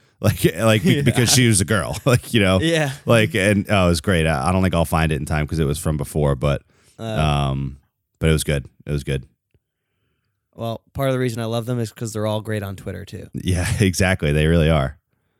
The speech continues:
Speaker 2: Mm-hmm. Man, love those girls.
Speaker 1: Yeah, they
Speaker 2: Um,
Speaker 1: are
Speaker 2: anything
Speaker 1: great.
Speaker 2: else on the World Cup, Derek?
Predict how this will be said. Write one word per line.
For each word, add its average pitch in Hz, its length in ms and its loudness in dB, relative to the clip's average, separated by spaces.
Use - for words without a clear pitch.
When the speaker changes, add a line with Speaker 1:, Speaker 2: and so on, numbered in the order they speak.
Speaker 2:
Mm-hmm. 104 260 -16
Man, 101 260 -16
love 135 160 -4
those 113 180 -8
girls. 104 360 -8
Speaker 1:
Yeah, 67 260 -4
they 76 140 0
Speaker 2:
Um, 78 160 2
Speaker 1:
are - 60 -8
Speaker 2:
anything 165 240 0
Speaker 1:
great. 165 80 2
Speaker 2:
else 160 140 -2
on 151 200 -2
the 147 80 0
World 151 260 -2
Cup, 147 340 -4
Derek? 151 480 -6